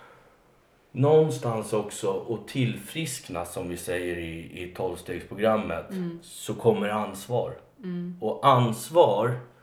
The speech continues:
Speaker 1: när man le-, har levt som jag har gjort, utan jag gör det som passar mig och skiter i resten, då blir det ganska, det blir ganska snabbt problematiskt så. Och sen att behöva bevisa för alla andra människor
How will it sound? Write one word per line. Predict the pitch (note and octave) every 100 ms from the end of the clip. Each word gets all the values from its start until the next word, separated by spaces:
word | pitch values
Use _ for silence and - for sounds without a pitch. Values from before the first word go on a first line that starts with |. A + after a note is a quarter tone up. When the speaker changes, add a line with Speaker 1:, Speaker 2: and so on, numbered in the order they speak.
| _ - _
Speaker 1:
när | A2 A2+
man | G#2+ A2
le-, | A2 A2
har | A2
levt | G#2+ A2 G#2+
som | - G2+
jag | A#2+
har | C3
gjort, | G#2+ F#2+ F#2+
utan | F#2+ G2 G2
jag | G2
gör | G#2 G#2+
det | G2+ G2
som | G2 F2
passar | G2+ - G2+
mig | A#2+ A#2 G2+
och | G2
skiter | A2 G#2 - G2
i | G#2
resten, | B2 B2 - F#2 F2 F2 - - - - - - _ _ _ _
då | B2+ - A#2
blir | A2 B2
det | B2
ganska, | B2 G#2 A2 - - -
det | - A#2+
blir | A2 A#2
ganska | A#2+ - G#2+
snabbt | - C3 B2+ - -
problematiskt | G#2 G#2+ B2 C3 - F2 -
så. | - F2+ - - - - - - - - - - - -
Och | G#2
sen | - A#2 A#2+
att | A#2+
behöva | B2 A#2 A2
bevisa | G#2+ A2 A#2+ D#3+ E3+ - D#3+ G2 F#2+
för | - G#2
alla | G#2 G#2 A2 G#2
andra | A2 C3
människor | C3 A#2 G2+ F2+ F#2+ F#2 F#2+